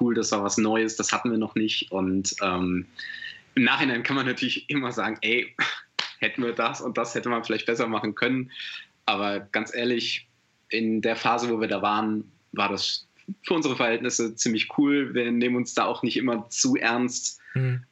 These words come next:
Speaker 1: Und, äh, weiß ich nicht, waren da auch jetzt nicht so perfektionistisch hinterher. Ähm, wir hatten einfach nur Bock, ein cooles, lustiges Video zu drehen, wo wir, ähm,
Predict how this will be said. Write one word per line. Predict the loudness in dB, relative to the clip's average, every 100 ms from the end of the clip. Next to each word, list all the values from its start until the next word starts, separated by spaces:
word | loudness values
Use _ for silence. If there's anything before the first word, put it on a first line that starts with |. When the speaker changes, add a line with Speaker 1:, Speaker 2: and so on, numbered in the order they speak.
| _
Speaker 1:
Und, | -6 -2 0 0 0
äh, | 0 2 2 -2 -8 _ _ -4
weiß | 0
ich | 2
nicht, | 0 2
waren | 0 2
da | 0
auch | 0
jetzt | -2 0
nicht | 0 2
so | 2
perfektionistisch | 0 -2 0 0 2 0 0 0 0
hinterher. | 0 2 2 0 -2 -8 -20 -20 _ _
Ähm, | 0 2 2 0 -4 -12 _
wir | -2
hatten | 0 0
einfach | 0
nur | 0 0
Bock, | -2 -4
ein | -2
cooles, | 0 0 0
lustiges | 0 0 2 2 2 0 0 -12 -20 _
Video | 0 2 0
zu | 2 0 0
drehen, | 2 2 2 0 -2 -6 _
wo | -12 -2 -2 2
wir, | 2 2 0 -2
ähm, | -2 0 0 0 -2